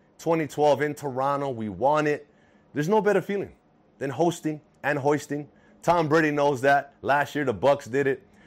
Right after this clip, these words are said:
And so we'll see. Back-to-back years, I don't know what the odds on that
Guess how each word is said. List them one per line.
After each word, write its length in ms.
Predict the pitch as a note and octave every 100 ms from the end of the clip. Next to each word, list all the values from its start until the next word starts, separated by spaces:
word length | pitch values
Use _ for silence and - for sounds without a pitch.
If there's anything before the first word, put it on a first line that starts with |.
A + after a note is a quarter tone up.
| - -
And 100 | F#2
so 280 | - C3+
we'll 200 | B2+ C#3+
see. 380 | F#3 - G3 G#2+ - - E2
Back-to-back 960 | D#2 D3+ G3 - G#3 E3 D3+ D#3+ D#3
years, 680 | A2+ A#2 C3+ G3+ C4+ - - _ _ _ _ _ _ _ _ _ _
I 80 | B2+
don't 80 | D3+
know 60 |
what 100 | A#2+
the 100 | A2+
odds 320 | B2 C3 B2
on 140 | A2+ G#2
that 320 | B2+ G2 -